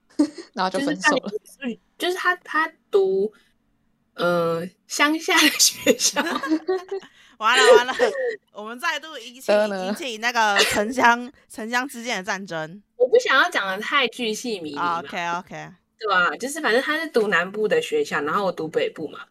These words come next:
Speaker 2: 然后那时候上，上大学嘛，刚上大学，所以就是，就是属于，就大学其实就玩，就玩开了嘛！你十八岁想要去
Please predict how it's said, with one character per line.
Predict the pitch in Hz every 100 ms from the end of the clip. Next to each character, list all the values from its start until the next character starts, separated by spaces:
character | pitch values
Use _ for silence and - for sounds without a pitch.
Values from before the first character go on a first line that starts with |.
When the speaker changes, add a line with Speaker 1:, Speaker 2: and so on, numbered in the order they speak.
| _ _ -
Speaker 2:
然 | 214
后 |
那 | 240
时 | 247
候 | 196 185 -
上， | - 190 165 139
上 | - - 196 175 160
大 | 156 175 131
学 | - - -
嘛， | -
刚 | 180
上 | 190 190 180
大 | 185 -
学， | - -
所 | -
以 | 196 185 - - _ _ _
就 | -
是， | 196 202 196 180 160 _ -
就 | 208
是 | 226 220 196 180
属 | - 190 170
于， | 175 180 - -
就 |
大 | 269 320 269
学 | 233 196
其 | 185 190
实 | 185 202
就 | 233 220 - _ -
玩， | 175 165 190
就 | 254 320
玩 | 214 214
开 | - 233
了 | 220
嘛！ | 180
你 | 180
十 | -
八 | 208 233
岁 | 254 240
想 | 190
要 | 175 233 247
去 | - 269 247